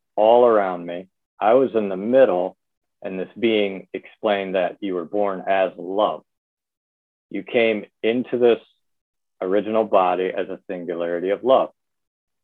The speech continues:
And then the being ex-, proceeded to explain that we send out this love into material reality and then receive it back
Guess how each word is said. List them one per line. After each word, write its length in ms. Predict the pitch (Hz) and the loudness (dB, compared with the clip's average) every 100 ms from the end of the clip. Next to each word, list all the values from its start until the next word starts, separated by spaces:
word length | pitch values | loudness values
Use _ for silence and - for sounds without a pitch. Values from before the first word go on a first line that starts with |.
| _ | _
And 200 | 95 98 | -10 -2
then 400 | 113 160 143 113 - _ _ _ _ _ | 2 2 0 -4 -12 _ _ _ _ _
the 100 | 107 | -10
being 360 | 92 110 101 98 | -6 -4 -4 -6
ex-, 120 | 87 - _ _ _ - | -12 -18 _ _ _ -10
proceeded 500 | 107 - 117 107 - | -8 -2 0 0 -2
to 100 | 107 | -2
explain 760 | 98 - - 107 101 95 92 - _ _ _ _ _ _ - | -2 -8 -8 -4 -4 -6 -10 -14 _ _ _ _ _ _ -2
that 220 | 95 87 | -2 -2
we 180 | 95 - - | -10 -6 0
send 260 | 113 107 | 2 4
out 280 | 127 131 - _ _ 101 | 4 4 2 _ _ -4
this 180 | 101 - | -4 -4
love 480 | 92 98 87 87 107 _ _ _ _ 113 | -6 -4 -4 -6 -12 _ _ _ _ -4
into 400 | 110 107 113 101 | -4 -4 -4 -4
material 580 | 98 - 98 92 90 | -4 -2 0 0 -2
reality 680 | 87 87 92 113 98 85 87 _ _ _ _ _ _ _ _ _ - | -4 -2 0 2 2 0 -8 _ _ _ _ _ _ _ _ _ -8
and 140 | 98 | -4
then 140 | 95 95 | -2 -2
receive 360 | 90 - 101 | -6 -6 -4
it 160 | 95 - | -4 0
back 380 | 117 107 90 | 2 2 0